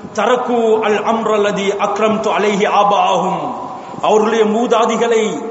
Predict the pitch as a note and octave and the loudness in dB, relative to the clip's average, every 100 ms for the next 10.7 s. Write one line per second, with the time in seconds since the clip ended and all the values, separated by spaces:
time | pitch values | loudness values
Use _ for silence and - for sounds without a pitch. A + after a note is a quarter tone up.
0 | - - - - G#3 A#3+ A#3+ A#3+ A#3+ A#3 | -12 -14 -8 -2 2 2 2 2 4 4
1 | A3 - - - - - - G#3+ B3+ A#3+ | 4 2 -2 -6 -10 -12 -6 -2 -2 0
2 | B3+ A#3+ B3+ - - - - - - A#3 | 0 2 2 2 -4 -8 -10 -12 -2 2
3 | B3+ B3+ B3+ C4 C4 B3 C4 C4 - - | 4 4 0 2 4 2 0 -4 -6 -10
4 | - F#3 B3+ A#3+ B3 A#3 G#3+ C4+ C4 B3 | -8 0 0 2 2 2 2 0 0 0
5 | B3+ B3+ B3+ B3+ A#3+ G3 - - - - | 0 0 0 0 0 -4 -10 -14 -14 -14
6 | D#3+ G3+ B3 B3 A3 F#3+ B2 - - - | -4 0 2 0 0 -4 -6 -10 -12 -14
7 | - A3 B3+ C4 B3+ A3+ B3 C4 - B3+ | -4 0 0 2 2 0 2 0 0 -2
8 | A#3 B3 A#3 B3 B3 A#3+ A#3 G#3+ E3 - | -2 0 0 0 2 2 2 0 -2 -6
9 | - - - F3 A3+ B3 D4 D4+ D4+ C#4 | -10 -12 -14 -6 0 2 4 4 4 0
10 | C4+ C#4 B3+ A#3+ A3+ - | 0 0 2 4 4 4